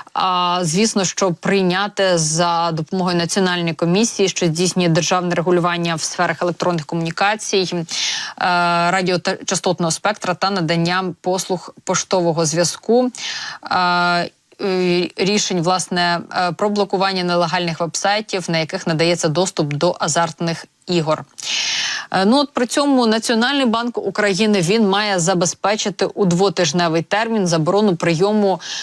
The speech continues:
в якості застави товарів подвійного призначення, а протягом двох місяців розробити рекомендації для банків щодо блокування кредитних коштів для азартних ігор. При цьому, аби блокувати нелегальні онлайн-казино,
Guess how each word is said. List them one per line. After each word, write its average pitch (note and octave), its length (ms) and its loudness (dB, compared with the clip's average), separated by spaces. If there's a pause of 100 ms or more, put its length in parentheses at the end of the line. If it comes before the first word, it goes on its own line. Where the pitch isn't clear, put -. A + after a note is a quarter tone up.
(180)
в E3 60 2
якості F#3 420 -2
застави G#3 520 0
товарів F3+ 420 0
подвійного E3 640 0
призначення, F#3 1120 0
а F3 120 -2
протягом E3+ 480 0
двох G3 320 2
місяців G3+ 500 0
розробити E3+ 540 2
рекомендації F3+ 1000 0
для E3 440 0
банків F3+ 640 -4 (560)
щодо F#3+ 260 0
блокування F#3 540 0
кредитних D#3+ 480 0
коштів G3+ 480 0
для E3+ 180 2
азартних F3 720 -2
ігор. A3 420 0
При F3 160 -4
цьому, G3 580 2 (540)
аби F3 180 2
блокувати F3+ 580 0
нелегальні E3+ 540 0
онлайн-казино, F3 800 0